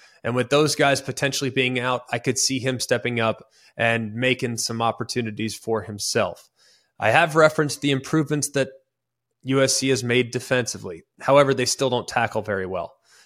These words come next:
And that has been a little bit of an issue. If you look last week,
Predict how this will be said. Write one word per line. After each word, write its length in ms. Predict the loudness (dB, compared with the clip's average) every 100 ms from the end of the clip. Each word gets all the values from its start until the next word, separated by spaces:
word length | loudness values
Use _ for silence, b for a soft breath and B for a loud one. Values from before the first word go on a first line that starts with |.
| b
And 380 | -2 -2 -2 -2
that 280 | 2 4 4
has 200 | 2 0
been 260 | 2 2
a 120 | 0 -2
little 200 | 0 2
bit 160 | 2
of 80 | 0
an 120 | 0
issue. 500 | 0 -2 -2 -2 -2 -4 B B
If 140 | -6
you 80 | 0
look 240 | 2 2
last 360 | 4 4 4 2
week, 340 | 0 0 -2